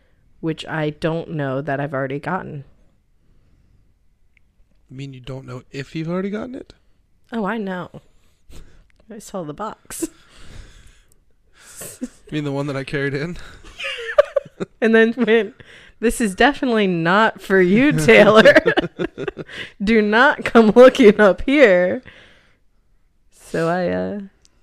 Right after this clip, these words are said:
Speaker 1: got up and I looked up there. <laughs>
Speaker 2: Well, one of the reasons why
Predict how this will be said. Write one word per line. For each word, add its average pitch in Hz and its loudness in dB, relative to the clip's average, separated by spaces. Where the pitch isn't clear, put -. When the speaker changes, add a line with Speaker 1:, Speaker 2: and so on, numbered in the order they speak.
Speaker 1:
got 180 -6
up 233 -6
and 247 -4
I 262 -6
looked 302 -8
up - -8
there. - 0
<laughs> - -20
Speaker 2:
Well, 165 -2
one 196 0
of 240 2
the 214 0
reasons 165 0
why 139 -4